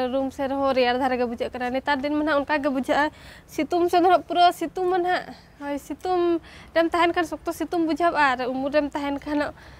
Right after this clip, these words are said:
ᱨᱟᱵᱟᱝ ᱢᱮᱭᱟ ᱱᱟᱦᱟᱜ᱾ ᱱᱤᱛᱚᱜ ᱢᱟ ᱥᱤᱡᱮᱱ ᱜᱮ ᱚᱱᱠᱟ ᱪᱟᱹᱞᱩ ᱟᱠᱟᱱᱟ᱾ ᱛᱚ ᱛᱮᱦᱮᱧᱟᱜ ᱵᱷᱤᱰᱤᱭᱳ ᱫᱚ ᱱᱟᱦᱟᱜ ᱛᱟᱵᱚᱱ ᱱᱚᱜᱼᱚᱭ ᱱᱚᱝᱠᱟ ᱜᱮ ᱛᱟᱦᱮᱸ ᱠᱟᱱᱟ, ᱟᱨ ᱪᱮᱫ ᱞᱮᱠᱟ ᱯᱮ ᱵᱩᱡᱷᱟᱹᱣ ᱠᱮᱜᱼᱟ, ᱠᱚᱢᱮᱱᱴ ᱠᱟᱛᱮ ᱞᱟᱹᱭ ᱯᱮ ᱱᱟᱦᱟᱜ᱾ ᱟᱨ ᱚᱠᱚᱭ ᱠᱚ ᱡᱩᱫᱤ ᱛᱟᱵᱚᱱ ᱪᱮᱱᱮᱞ ᱨᱮᱯᱮ ᱱᱟᱣᱟ ᱜᱮᱭᱟ,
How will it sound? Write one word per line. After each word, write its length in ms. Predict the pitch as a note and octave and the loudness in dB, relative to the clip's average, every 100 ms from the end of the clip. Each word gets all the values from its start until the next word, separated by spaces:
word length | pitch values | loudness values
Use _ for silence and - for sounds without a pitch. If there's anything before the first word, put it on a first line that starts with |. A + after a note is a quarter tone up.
| - - | -16 -4
ᱨᱟᱵᱟᱝ 480 | B3+ C4+ B3+ C#4+ D4+ D4 | 2 4 6 4 4 2
ᱢᱮᱭᱟ 200 | C4+ A3+ | 0 -4
ᱱᱟᱦᱟᱜ᱾ 320 | B3 C4 - B3+ B3+ B3 A#3+ B3 A#3 B3 B3+ | -6 -8 -8 -12 -14 -14 -14 -16 -14 -10 -6
ᱱᱤᱛᱚᱜ 360 | B3 - C4+ | -6 -4 -2
ᱢᱟ 80 | C4 - - - - | -2 -6 -16 -20 -20
ᱥᱤᱡᱮᱱ 420 | - B3 A3 C4+ C#4 | -8 -2 2 4 4
ᱜᱮ 80 | C4+ | 0
ᱚᱱᱠᱟ 260 | C4 C#4 | 2 -2
ᱪᱟᱹᱞᱩ 340 | C4+ C4+ B3 C4+ C4+ - - - | 0 0 0 -2 -4 -8 -18 -12
ᱟᱠᱟᱱᱟ᱾ 440 | C4+ C4 C4 B3 C#4+ F#4 - - - - - - - - - | -8 -8 -6 -2 -2 -4 -12 -20 -20 -20 -20 -20 -20 -20 -8
ᱛᱚ 120 | C4 B3+ C4 B3+ | -4 -2 -2 -2
ᱛᱮᱦᱮᱧᱟᱜ 400 | C#4+ C4+ D4 C4 | 0 2 2 2
ᱵᱷᱤᱰᱤᱭᱳ 200 | C4+ C#4+ | 4 4
ᱫᱚ 80 | D4 | 2
ᱱᱟᱦᱟᱜ 140 | C#4+ | 0
ᱛᱟᱵᱚᱱ 260 | C#4+ C4 C#4 | -2 0 0
ᱱᱚᱜᱼᱚᱭ 160 | C4+ C#4+ | 0 0
ᱱᱚᱝᱠᱟ 180 | C#4+ C#4 | -2 -2
ᱜᱮ 120 | C4+ | -4
ᱛᱟᱦᱮᱸ 240 | D4 C#4+ | -2 -4
ᱠᱟᱱᱟ, 180 | C#4+ C4+ | -2 -4
ᱟᱨ 80 | C4 | -4
ᱪᱮᱫ 120 | - B3+ | -4 -4
ᱞᱮᱠᱟ 160 | C4 C4 | -2 -4
ᱯᱮ 100 | C4 | -4
ᱵᱩᱡᱷᱟᱹᱣ 320 | B3 C4+ C4+ | -6 -4 -4
ᱠᱮᱜᱼᱟ, 320 | C4 B3 C#4+ D4+ | -2 -2 -2 -4
ᱠᱚᱢᱮᱱᱴ 280 | - B3 A#3+ | -4 -2 -2
ᱠᱟᱛᱮ 200 | B3+ B3 B3+ | -4 -6 -4
ᱞᱟᱹᱭ 240 | B3+ B3+ | -2 -2
ᱯᱮ 140 | B3+ | -4
ᱱᱟᱦᱟᱜ᱾ 220 | B3+ C#4 - | -8 -10 -10
ᱟᱨ 160 | B3 A#3 - - - - | -12 -12 -18 -20 -20 -12
ᱚᱠᱚᱭ 240 | B3 C4+ C4 | -8 -2 0
ᱠᱚ 100 | C4+ | 0
ᱡᱩᱫᱤ 240 | B3+ B3+ | 0 -2
ᱛᱟᱵᱚᱱ 300 | C4+ C4 C4+ | 0 0 0
ᱪᱮᱱᱮᱞ 260 | C4 C4 C#4 | 0 0 0
ᱨᱮᱯᱮ 200 | C#4+ C#4 | -2 -4
ᱱᱟᱣᱟ 240 | C4 C4+ C#4 | -2 -2 0
ᱜᱮᱭᱟ, 200 | C4 | -2